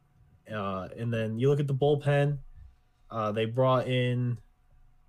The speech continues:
they brought in Junior Guerrera is a guy they brought in this past offseason. You got Jaime Barria,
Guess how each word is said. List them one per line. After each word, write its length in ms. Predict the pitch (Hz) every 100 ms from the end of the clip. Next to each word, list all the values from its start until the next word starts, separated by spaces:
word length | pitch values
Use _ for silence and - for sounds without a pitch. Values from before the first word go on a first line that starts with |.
| - -
they 80 | 117
brought 360 | 120 135 139
in 300 | 135 131 123
Junior 380 | 120 139 160 135
Guerrera 640 | 117 101 110 127 110 104 107
is 120 | 107
a 40 |
guy 220 | 107 110
they 120 | 107 104
brought 300 | 110 107 107
in 140 | 101
this 140 | 107
past 340 | - 110 101 -
offseason. 760 | 101 101 - 107 101 104 101 101 _ _ -
You 40 |
got 160 | 113 98
Jaime 400 | - 120 120 120
Barria, 680 | 117 117 117 117 117 113